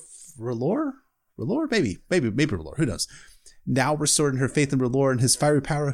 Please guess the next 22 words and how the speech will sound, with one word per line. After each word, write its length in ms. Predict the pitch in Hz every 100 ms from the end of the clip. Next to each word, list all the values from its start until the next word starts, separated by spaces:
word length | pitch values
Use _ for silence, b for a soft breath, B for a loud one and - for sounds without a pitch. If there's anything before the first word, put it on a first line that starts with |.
| -
who's 220 | 208 214
to 100 | 202
doubt 340 | 185 190 165
that 140 | 131 120
her 240 | 147 139
belief 340 | 123 120 127 123
in 120 | 101
King's 340 | - 131 123
blood 360 | - 113 104 -
can't 280 | - 156 -
raise 240 | 117 104
stone 220 | - 101 92
dragons? 480 | 107 104 76 -
Who 300 | - 254 285
is 140 | 277 -
to 100 | 214
say 280 | - 208 175
that 220 | 127 -
can't 240 | - 117
be 80 | 101
the 120 | 92
case? 460 | - 82 62 - -